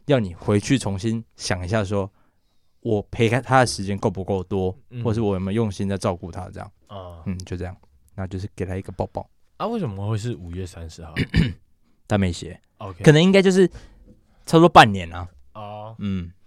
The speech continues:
Speaker 1: 好，那接下来来到一个非-，对我们人来，对我们两个人来说非常重要的环节。
Speaker 2: 里程碑。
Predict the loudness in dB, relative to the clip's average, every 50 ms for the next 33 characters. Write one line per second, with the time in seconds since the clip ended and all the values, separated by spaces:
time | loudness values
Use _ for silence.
0 | _ _ _ _ _ _ _ 0 4 6 6 6 6 2 -4 _ _ _ 0 4
1 | 6 6 6 6 6 4 2 0 -2 -2 0 2 4 4 4 4 4 4 4 4
2 | 4 2 2 0 0 0 0 -2 -4 -10 _ _ _ _ _ -20 -4 -2 -2 4
3 | 8 10 12 12 12 10 8 4 4 2 2 4 2 2 0 -4 -10 -12 2 8
4 | 10 10 10 10 8 6 6 4 4 4 4 4 4 4 2 2 4 6 6 6
5 | 6 6 2 0 -4 2 6 8 10 10 10 10 8 8 6 2 0 0 0 0
6 | -2 -4 -8 -10 -4 0 0 0 2 2 2 2 2 2 4 4 4 4 2